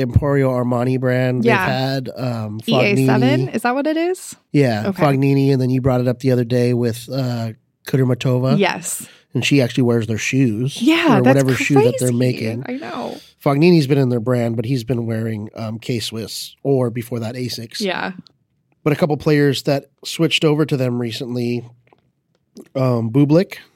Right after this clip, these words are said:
Speaker 2: Bublik, okay.
Speaker 1: Yeah, so he's in their brand.
Speaker 2: E A seven,
Speaker 1: I'm not sure
Speaker 2: nice.
Speaker 1: what shoes, and maybe asics
Speaker 2: Okay.
Speaker 1: still.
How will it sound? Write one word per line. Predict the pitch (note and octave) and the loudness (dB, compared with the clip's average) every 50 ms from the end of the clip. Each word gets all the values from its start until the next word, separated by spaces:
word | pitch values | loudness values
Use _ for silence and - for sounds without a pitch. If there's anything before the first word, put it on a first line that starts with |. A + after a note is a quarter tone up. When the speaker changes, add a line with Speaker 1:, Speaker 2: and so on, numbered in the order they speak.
| _ _ - | _ _ -4
Speaker 2:
Bublik, | G#3 F#3+ F#3 F#3+ G3 A3 A#3+ - | -4 -4 -2 -2 -4 -4 -6 -8
okay. | G3 F#3+ G3+ F3+ F#3+ A#3 C#4+ E4 | -8 -6 -4 -2 -2 -2 -2 0
Speaker 1:
Yeah, | D#3 C#3 C3+ C3+ B2 A2+ G#2+ G#2 | 2 2 4 4 2 0 -2 -6
so | G#2+ - D3 | -4 -2 0
he's | C3 C#3+ C#3 B2 C3 | 2 2 2 2 2
in | C3+ B2+ B2 | 0 0 0
their | B2+ B2+ B2+ B2 B2 G2+ | 0 0 0 -2 -2 -6
brand. | G#2 B2+ - - B2+ - - - - B2+ | -8 -10 -6 -4 -2 -2 0 0 -2 -4
Speaker 2:
E | C#3 | -6
A | |
seven, | - F3 F3 F3 F#3+ G#3 A3 A3+ A3+ | -8 -10 -12 -10 -8 -6 -6 -4 -2
Speaker 1:
I'm | G3 | 0
not | G3 G#3 | 0 0
sure | G#3 A3 A3+ G3+ | 2 4 4 2
Speaker 2:
nice. | E3+ | 2
Speaker 1:
what | C#3+ | 2
shoes, | - - - C#3 B2+ A#2+ G#2 - | 0 -2 -2 -2 -2 -2 -4 -6
and | C3 B2 | -6 -6
maybe | C3 C3+ C3 C3 B2+ | -4 -4 -4 -4 -6
asics | A2+ B2 C3 B2 - D#3 D3+ D3+ - - - | -6 -6 -6 -6 -6 -6 -6 -6 -8 -14 -16
Speaker 2:
Okay. | A#3 G#3 - F3+ | -14 -14 -14 -14
Speaker 1:
still. | F3 F#3 F3 D#3+ D#3 E3 E3 E3 | -8 -2 0 0 0 0 -2 -4